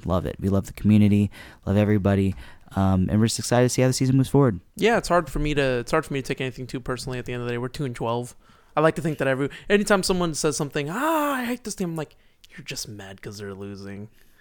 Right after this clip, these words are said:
Speaker 2: You still love this team." <laughs>
Speaker 1: Yeah, it's
Speaker 2: Okay.
Speaker 1: true, man. That's, that's basically
Speaker 2: Yeah.
Speaker 1: all of us. It's all
Speaker 2: Yeah,
Speaker 1: of us, yeah.
Speaker 2: it's basically all of us. Go ahead and follow me as well on Twitter, uh, at Summit Commish as well. Uh, we're just continuing to,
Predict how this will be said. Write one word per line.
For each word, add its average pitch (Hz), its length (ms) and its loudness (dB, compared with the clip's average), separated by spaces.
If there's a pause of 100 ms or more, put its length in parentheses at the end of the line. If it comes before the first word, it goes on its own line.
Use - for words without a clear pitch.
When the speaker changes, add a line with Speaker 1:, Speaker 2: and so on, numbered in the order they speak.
(300)
Speaker 2:
You 220 120 -2
still 107 280 -4
love 104 240 -8
this 104 200 -4
team." 170 440 4
<laughs> - 40 2 (840)
Speaker 1:
Yeah, 208 380 -2
it's 208 100 -2
Speaker 2:
Okay. 180 160 2
Speaker 1:
true, 101 80 -6
man. 98 140 -6
That's, 107 160 -4
that's 110 260 2
basically 104 300 6
Speaker 2:
Yeah. 90 60 4
Speaker 1:
all 107 160 8
of 110 40 8
us. 110 320 4
It's - 80 -10
all - 160 2
Speaker 2:
Yeah, 110 120 6
Speaker 1:
of 113 60 4
us, 143 60 2
yeah. 147 60 2
Speaker 2:
it's 160 80 0
basically 151 380 2
all 135 160 2
of 131 40 -4
us. 131 160 -6
Go 180 120 4
ahead 202 160 8
and 202 120 -2
follow 170 300 4
me 156 200 0
as 147 160 2
well 135 380 4
on 127 240 -2
Twitter, 127 320 -2
uh, 120 260 0
at 123 160 -2
Summit 123 320 -4
Commish 117 360 -6
as 113 100 -8
well. 123 380 2 (500)
Uh, 120 320 2
we're 120 140 -2
just 123 240 -6
continuing 135 540 -2
to, 120 180 -2